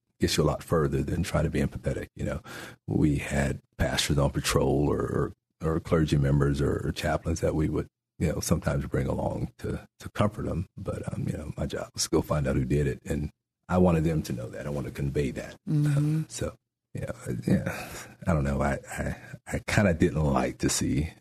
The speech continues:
Speaker 1: you know, police officers or detectives that got emotionally involved, because to me,
Speaker 2: Mm-hmm.
Speaker 1: it was an excuse.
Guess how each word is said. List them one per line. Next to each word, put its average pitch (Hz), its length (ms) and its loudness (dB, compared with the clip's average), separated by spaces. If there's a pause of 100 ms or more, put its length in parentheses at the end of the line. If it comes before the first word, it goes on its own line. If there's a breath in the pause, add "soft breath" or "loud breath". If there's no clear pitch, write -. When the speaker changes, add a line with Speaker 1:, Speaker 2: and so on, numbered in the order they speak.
(400)
Speaker 1:
you 90 140 6
know, 71 120 2
police - 280 0
officers 76 400 0
or 71 140 0
detectives 69 520 -2
that 73 100 0
got 76 180 2
emotionally 76 420 0
involved, 69 340 0
because 82 340 4
to 104 60 6
me, 76 120 8
Speaker 2:
Mm-hmm. 71 80 2
Speaker 1:
it 71 80 2
was 82 160 0
an 80 80 0
excuse. - 540 -4